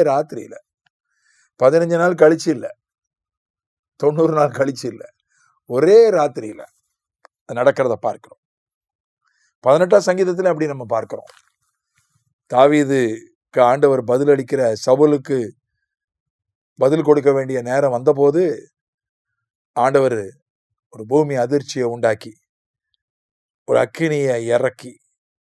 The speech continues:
கல் மழையை இறக்கி, பதினெட்டாம் சங்கீதத்துல ரொம்ப அருமையாக சொல்லப்பட்டிருக்கிறது.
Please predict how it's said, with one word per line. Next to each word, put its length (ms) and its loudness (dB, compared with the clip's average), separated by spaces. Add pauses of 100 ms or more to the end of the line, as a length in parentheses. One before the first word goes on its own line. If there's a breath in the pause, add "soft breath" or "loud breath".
(100)
கல் 200 0
மழையை 500 0
இறக்கி, 460 -4 (720)
பதினெட்டாம் 400 -2
சங்கீதத்துல 480 -2
ரொம்ப 240 -2 (560)
அருமையாக 460 -2
சொல்லப்பட்டிருக்கிறது. 720 -6